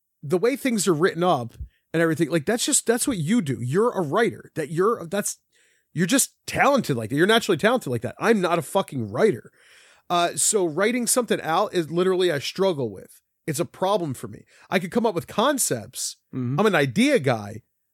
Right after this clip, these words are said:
Speaker 1: I have no problems with that, with coming up with ideas. Like, if you want, if you were like, "Hey, come up with a, like, a list of, like, ten fucking, uh, subjects,"
Speaker 2: Right.
Speaker 1: I, I'll have ten subjects for it.
Speaker 2: Mm-hmm.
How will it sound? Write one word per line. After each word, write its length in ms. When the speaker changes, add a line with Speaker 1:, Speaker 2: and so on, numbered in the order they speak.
Speaker 1:
I 60
have 80
no 120
problems 460
with 120
that, 340
with 140
coming 200
up 60
with 100
ideas. 640
Like, 120
if 100
you 100
want, 160
if 160
you 100
were 100
like, 220
"Hey, 260
come 160
up 100
with 80
a, 80
like, 200
a 40
list 220
of, 80
like, 200
ten 280
fucking, 680
uh, 420
subjects," 640
Speaker 2:
Right. 280
Speaker 1:
I, 40
I'll 140
have 180
ten 200
subjects 400
for 140
it. 40
Speaker 2:
Mm-hmm. 120